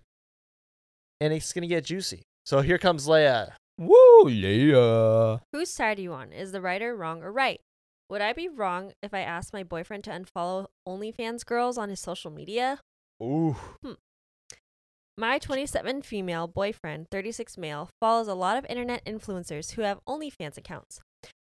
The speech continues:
Speaker 3: I have raised my concerns in the past, and I got called toxic for asking him to unfollow such accounts. Our romantic life has dried up a bit, but I do try to instigate things and get excuses like, "He's bloated from food," or he doesn't want to come to bed yet because he wants to game.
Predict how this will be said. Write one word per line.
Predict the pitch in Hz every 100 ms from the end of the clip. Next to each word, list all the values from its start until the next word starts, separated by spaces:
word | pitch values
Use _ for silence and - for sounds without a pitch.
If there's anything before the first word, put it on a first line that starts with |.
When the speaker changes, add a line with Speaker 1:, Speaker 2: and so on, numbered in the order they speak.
| _
Speaker 3:
I | 214
have | 254
raised | 233 262 330
my | 339
concerns | 381 - 233 220
in | 254
the |
past, | 247 220 156 180 -
and | 214
I |
got | 214 - _
called | - 214 208 - -
toxic | - 269 302 - 185 -
for | -
asking | 160 202 - 214
him | 220
to | 190
unfollow | 190 196 226 196
such | - 180
accounts. | - - 190 - - - _ - _ _ _ _ 240
Our | 240
romantic | 240 233 240 302 294
life | 208 190
has | - 196 196
dried | 196 185 226
up | 190
a |
bit, | 165 139 - -
but | 226
I | 226
do | 294
try | 320 339 269
to | -
instigate | 233 - - 202 -
things | 180 180
and | - 190
get | 196
excuses | - - 226 - 202
like, | 196 175 _ _ _ -
"He's | 302 262
bloated | 240 240 247 269
from | - 277 -
food," | 214 214 214
or | 202
he | 208
doesn't | 202 208 214
want | 202
to |
come | 196 233 214
to | 190
bed | 196 190
yet | 165 160
because | - 196 185
he |
wants | 180 175 -
to | -
game. | 269 233